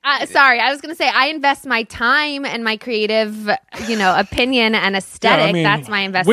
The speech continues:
Speaker 2: Whitney
Speaker 1: I just
Speaker 2: leaves it
Speaker 1: don't know.
Speaker 2: all on the floor. The sweat equity is, is very high.
Speaker 1: Yes, exactly.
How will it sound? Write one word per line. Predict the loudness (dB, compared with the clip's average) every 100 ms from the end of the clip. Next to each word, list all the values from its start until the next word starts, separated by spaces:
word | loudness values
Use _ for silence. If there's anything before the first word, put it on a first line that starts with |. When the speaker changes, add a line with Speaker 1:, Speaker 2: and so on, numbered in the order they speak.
| 6
Speaker 2:
Whitney | 6
Speaker 1:
I |
just | 6
Speaker 2:
leaves | 4 4
it | 4
Speaker 1:
don't |
know. | 6
Speaker 2:
all | 6 4 2
on | -4
the | -6
floor. | -4 -2 -2
The | -4 -6
sweat | -4 -4 0
equity | -2 0 -2 0 0 0
is, | 0 0 0 -4 -12 -14
is | -12 -10
very | -4 -2 -2
high. | -4 -8 -10 -18 _ _ _ _ _
Speaker 1:
Yes, | -6 -4 -4 -10
exactly. | -12 -8 -8 -10 -14 -16